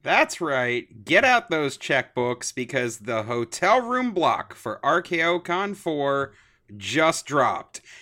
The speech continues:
And you do not want to miss out on getting your room booked early.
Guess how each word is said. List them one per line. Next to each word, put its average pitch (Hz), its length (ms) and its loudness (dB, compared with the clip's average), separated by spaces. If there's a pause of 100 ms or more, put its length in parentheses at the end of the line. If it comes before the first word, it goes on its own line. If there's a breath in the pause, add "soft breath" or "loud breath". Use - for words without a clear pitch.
And 135 200 0
you 170 580 2
do 131 260 -2
not 151 440 6
want 233 180 4
to 233 60 0
miss 180 320 2
out 110 320 2
on 127 180 -2
getting 123 320 0
your 196 300 2
room 202 340 0
booked 190 460 0 (360)
early. 143 760 2